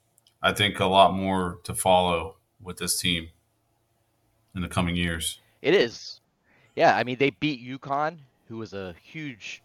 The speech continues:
Speaker 2: thorn in their side for a long time, and the team they beat today is ranked number six. I mean, they had to win to get in the tournament, and they beat a very, very good team to do so. So, congratulations to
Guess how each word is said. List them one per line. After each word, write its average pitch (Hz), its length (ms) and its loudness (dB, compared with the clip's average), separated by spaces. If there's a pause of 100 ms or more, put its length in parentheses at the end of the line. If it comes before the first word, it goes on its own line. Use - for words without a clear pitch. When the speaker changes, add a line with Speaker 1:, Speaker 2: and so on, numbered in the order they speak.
Speaker 2:
thorn 117 260 -2
in 101 80 -6
their 92 100 -4
side 87 460 2 (140)
for 90 160 -8
a 90 60 -6
long 101 260 -6
time, 117 400 -2 (640)
and 104 540 -2 (140)
the 113 80 -6
team 135 260 -4
they 131 120 0
beat 131 280 -6
today 123 800 -4 (280)
is 110 120 -14
ranked 143 200 -2
number 139 200 -4
six. - 600 -4 (460)
I 113 60 -6
mean, 104 80 -8
they 139 180 4
had 123 460 0
to 147 80 -10
win 95 420 -10
to 95 80 -18
get 92 300 -10
in 92 120 -16
the 85 80 -16
tournament, 87 540 -16
and 95 80 -14
they 95 100 -2
beat 98 200 -6
a 90 80 -6
very, 85 220 -6
very 87 360 -6
good 85 260 -10
team 82 440 -8
to - 80 -20
do 85 180 -16
so. 76 340 -14 (500)
So, 87 380 -6 (400)
congratulations 127 1160 0
to 110 440 -10